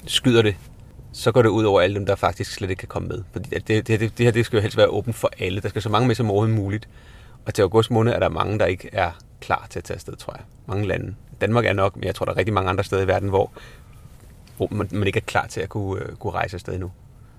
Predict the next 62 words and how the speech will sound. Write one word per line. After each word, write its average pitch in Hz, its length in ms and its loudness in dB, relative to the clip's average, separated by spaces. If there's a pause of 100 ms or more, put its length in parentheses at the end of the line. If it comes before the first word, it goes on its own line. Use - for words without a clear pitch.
(220)
Øh, 92 400 -4
specielt - 280 -8
når 95 80 -4
man 90 100 -4
skal - 180 -8
så - 80 -16
langt 92 200 -4
væk 90 120 -6
og 90 60 -10
sådan - 100 -14
nogle - 120 -14
ting. - 140 -12 (600)
Så - 120 -20
det 92 60 -6
vil 101 100 -2
være 92 140 4
lidt, 101 220 -2
øh, 50 180 -6 (1500)
lidt, - 500 -10 (300)
lidt - 160 0
øv, 95 180 2
tænker - 280 -4
jeg, - 120 -6
for - 120 -2
alle 92 180 2
dem, 92 140 -2
som 92 140 0
ikke 90 120 -2
kan 87 160 -2
komme - 220 -6
afsted - 240 -8 (300)
på - 80 -6
grund - 160 -4
af - 60 -10
det. - 100 -12 (400)
Så - 120 -8
det 107 280 0
synes - 40 -8
jeg 110 60 -4
er 92 40 -4
meget 107 160 2
fornuftigt, 107 280 -2
at 101 60 -10
de 104 60 -6
har 95 60 -4
skubbet 92 300 -6
det. 95 80 -8 (140)
Og - 80 -8
jeg 92 140 2 (400)
havde 107 160 0
lidt - 220 -2 (420)
regnet 92 180 2
med, 92 80 -2
det - 80 -4
ville - 100 -10
ske, - 220 -10
men, 107 300 -8 (360)
eller 95 140 -6
håbet, 104 240 2
det 95 80 -4
ville - 100 -10
ske, - 240 -10